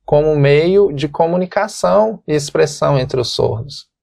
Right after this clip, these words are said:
A lei também, ela fala sobre o ambiente de trabalho, de saúde, de educação, entre os outros ambientes.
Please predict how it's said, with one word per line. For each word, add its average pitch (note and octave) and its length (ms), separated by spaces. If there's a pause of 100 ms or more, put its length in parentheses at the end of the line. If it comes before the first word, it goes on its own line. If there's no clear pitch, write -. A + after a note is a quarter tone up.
(380)
A - 120
lei C#3+ 240
também, D#3 440
ela E3 220
fala D#3 380
sobre C3 920
o C3 100
ambiente B2+ 1120
de A2+ 160
trabalho, A#2+ 1040 (340)
de - 80
saúde, B2 1000 (260)
de B2+ 140
educação, C3+ 840
entre D#3+ 360
os C#3 180
outros C#3+ 420
ambientes. D#3 840